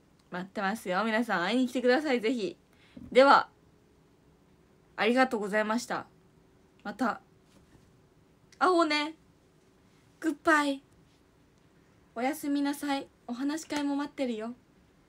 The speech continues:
会いに来てね。じゃんけんしましょうね。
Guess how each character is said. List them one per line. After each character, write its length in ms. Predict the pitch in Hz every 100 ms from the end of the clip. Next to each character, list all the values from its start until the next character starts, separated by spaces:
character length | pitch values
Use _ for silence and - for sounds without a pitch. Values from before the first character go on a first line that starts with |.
| _ _ _ _ _ _ _ _ -
会 160 | 240
い 40 | 277
に 120 | 247
来 60 |
て 120 | - 233
ね。 200 | 214 226 _ _ _ _ _ _
じ 80 | 254
ゃ 20 |
ん 60 | 262
け 140 | 285
ん 40 | 285
し 120 | 247
ま 120 | 240
し 140 | 247
ょ 40 | 320
う 20 |
ね。 240 | 240 220